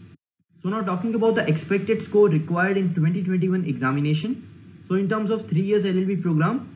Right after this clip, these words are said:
you need to score more than ninety-two marks out of total one fifty marks. And in terms of five years integrated L L B program, you need to score more than eighty-two marks out of total one fifty marks to secure admission in this college.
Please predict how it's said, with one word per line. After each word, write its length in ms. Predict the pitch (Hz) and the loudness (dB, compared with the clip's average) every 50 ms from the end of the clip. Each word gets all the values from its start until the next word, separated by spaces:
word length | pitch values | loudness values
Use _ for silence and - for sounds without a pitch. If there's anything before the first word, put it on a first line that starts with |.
| - - - | -10 -2 2
you 120 | 151 185 | 2 2
need 160 | 196 208 180 | 2 2 -2
to 80 | - - | -4 -4
score 280 | 156 - - 196 196 185 | -4 0 2 2 4 4
more 220 | 175 160 170 180 | 4 2 2 0
than 200 | 160 190 180 151 | 0 0 0 2
ninety-two 400 | 147 147 160 160 196 185 226 220 | 2 2 0 -2 -2 -2 -4 -2
marks 380 | 196 165 151 156 185 180 - - | 0 0 0 0 0 -2 -4 -4
out 220 | 156 156 151 - | -2 -2 -2 -2
of 120 | 180 156 | -2 -2
total 240 | - 156 151 180 160 | -2 -2 -2 0 -2
one 220 | 113 117 135 156 156 | -2 0 0 0 0
fifty 260 | 165 156 160 185 175 | 0 0 0 0 0
marks. 380 | 151 135 131 165 208 - - - - - - - - - - - - | 0 0 0 -2 -6 -8 -12 -18 -18 -20 -20 -20 -20 -20 -18 -10 -6
And 280 | 143 151 151 156 156 | -2 0 2 2 2
in 120 | 160 160 160 | 4 2 2
terms 220 | 185 196 196 180 | 2 2 0 0
of 160 | 202 190 160 | 0 0 0
five 220 | - 151 151 170 190 | 0 0 2 2 2
years 140 | 208 196 175 | 2 2 2
integrated 560 | 190 180 165 190 160 175 190 180 196 190 180 | 0 0 0 0 0 0 0 0 0 0 0
L 120 | 180 175 | 0 0
L 80 | 180 180 | 0 0
B 140 | 170 180 170 | 0 0 0
program, 440 | 160 165 165 156 156 180 214 254 - - - - - - - - - - | 0 0 0 0 0 0 -2 -4 -6 -8 -14 -18 -20 -20 -20 -16 -4 2
you 140 | 147 170 202 | 2 4 4
need 140 | 208 208 - | 4 2 -2
to 80 | 208 | -2
score 260 | - - 190 202 208 190 | -2 0 2 4 4 4
more 220 | 175 160 170 170 | 4 4 2 2
than 180 | 165 208 202 170 156 | 2 0 0 -2 -2
eighty-two 380 | 170 170 165 202 202 - 226 | -2 -2 -2 -2 -4 -4 -2
marks 360 | 208 180 156 151 175 175 - 170 | 0 0 0 0 0 -2 -2 -2
out 180 | 165 160 156 | -2 -2 -2
of 140 | 175 165 - | -2 -2 -2
total 240 | 170 160 151 180 151 | -2 -2 0 0 0
one 200 | 120 139 175 180 | 0 0 0 0
fifty 280 | 185 165 - - 185 | -2 -2 -2 0 0
marks 320 | 165 156 156 170 185 175 - | 2 2 2 2 0 -2 -2
to 100 | - 185 | -2 -2
secure 380 | 160 - 160 156 - 165 165 151 | -2 -2 -2 -2 -2 0 0 0
admission 380 | 143 127 139 156 156 165 147 | 0 0 0 0 0 2 0
in 100 | 139 139 | 0 0
this 120 | 139 151 - | -2 -4 -4
college. 400 | - 127 113 - 82 - - | -4 -4 -4 -4 -4 -6 -8